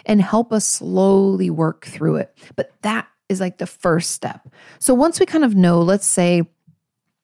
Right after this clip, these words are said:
shame comes up for us most with our mom, okay? Let's just say that that's it. Then I really would wanna spend some time kind of digging into the dynamic between you and your mom.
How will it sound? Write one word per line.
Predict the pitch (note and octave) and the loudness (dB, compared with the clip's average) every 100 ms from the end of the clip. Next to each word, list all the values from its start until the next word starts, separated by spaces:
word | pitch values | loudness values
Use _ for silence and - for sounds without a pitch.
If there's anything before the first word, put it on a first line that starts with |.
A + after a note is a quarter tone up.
| _ _ | _ _
shame | - A3 A3 | -4 0 2
comes | G#3+ F#3+ | 2 0
up | F#3 - | -2 -4
for | F3+ | -6
us | - | -2
most | E3 E3 - | -2 -2 -4
with | E3 | -4
our | D#3 | -4
mom, | C#3+ C3+ D3+ G3 - | -4 -6 -8 -12 -10
okay? | - F#3 G3+ | -6 -4 -4
Let's | A3 | -6
just | F#3 F3+ | -4 -6
say | - | -6
that | B2+ G#2+ | -8 -8
that's | A#2 - | -8 -10
it. | - _ - - - - - - - _ _ _ - | -14 _ -20 -20 -20 -20 -20 -20 -20 _ _ _ 0
Then | A3 A#3+ A#3 | 4 4 4
I | A3 | 2
really | G#3+ A3+ B3+ | 2 4 4
would | A3+ F#3+ | 2 2
wanna | F#3 F3+ | 2 2
spend | - F3 E3 | 2 0 2
some | F3+ | -2
time | - F#3 G3+ | -2 2 2
kind | G#3 F3 | 4 0
of | |
digging | D#3+ E3+ F#3 | 2 2 2
into | F3+ E3+ | 0 -4
the | E3+ | -4
dynamic | D#3 D#3 D3+ D#3+ E3+ | -2 -2 0 -2 -4
between | - - G3+ C4 | -8 -4 2 4
you | A3 D#3 | 4 2
and | - | -6
your | - - | -8 -8
mom. | - - | -10 -12